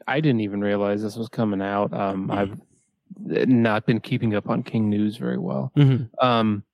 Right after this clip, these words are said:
Speaker 1: I, I, when I first saw it, I was like, "Oh, God, more Pet Sematary. Like, what are they doing?"
Speaker 2: <laughs>
Speaker 1: Um, but then I watched the trailer and kinda read the synopsis, and I was like, "All right, I'm, I'm actually into this. Like, I think it's
Speaker 2: Oh,
Speaker 1: kinda
Speaker 2: interesting.
Speaker 1: cool."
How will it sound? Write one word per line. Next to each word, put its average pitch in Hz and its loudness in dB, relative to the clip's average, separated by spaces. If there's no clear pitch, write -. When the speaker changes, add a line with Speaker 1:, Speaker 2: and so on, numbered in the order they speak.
Speaker 1:
I, 131 0
I, - -2
when 131 4
I 127 4
first 156 2
saw 135 4
it, 113 2
I 113 2
was 110 0
like, 107 -2
"Oh, 107 -2
God, 107 -2
more 110 2
Pet 117 -2
Sematary. 113 -2
Like, 104 -6
what 131 4
are - -2
they 104 -6
doing?" 107 6
Speaker 2:
<laughs> - -14
Speaker 1:
Um, 107 4
but 156 4
then 185 6
I 294 4
watched 185 2
the 156 0
trailer 139 2
and 135 2
kinda 127 2
read 113 2
the 117 -6
synopsis, 120 -2
and 139 2
I 131 4
was 131 2
like, 131 0
"All 170 2
right, 190 2
I'm, 143 -2
I'm 156 2
actually 175 0
into 147 4
this. 98 -6
Like, - -12
I 123 -2
think 151 -2
it's 170 8
Speaker 2:
Oh, 277 10
Speaker 1:
kinda 349 10
Speaker 2:
interesting. 247 8
Speaker 1:
cool." 123 4